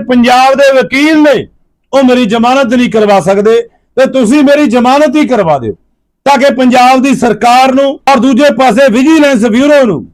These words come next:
ਮੈਂ ਚਕਮਾ ਦੇ ਕੇ ਬਾਹਰ ਨਿਕਲ ਜਾ। ਪਰ ਨਹੀਂ, ਕਿਉਂਕਿ ਪੰਜਾਬ ਦਾ ਮੁੱਖ ਮੰਤਰੀ ਉਸੇ ਗੱਲਾਂ ਨੂੰ ਲੈ ਕੇ ਭੜਕ ਚੁੱਕਿਆ।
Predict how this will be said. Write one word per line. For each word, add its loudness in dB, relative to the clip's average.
ਮੈਂ 0
ਚਕਮਾ 0
ਦੇ 2
ਕੇ 0
ਬਾਹਰ 2
ਨਿਕਲ -2
ਜਾ। -2
ਪਰ 0
ਨਹੀਂ, -2
ਕਿਉਂਕਿ 0
ਪੰਜਾਬ 0
ਦਾ 0
ਮੁੱਖ -2
ਮੰਤਰੀ 0
ਉਸੇ 0
ਗੱਲਾਂ 0
ਨੂੰ 2
ਲੈ 2
ਕੇ -2
ਭੜਕ -2
ਚੁੱਕਿਆ। -6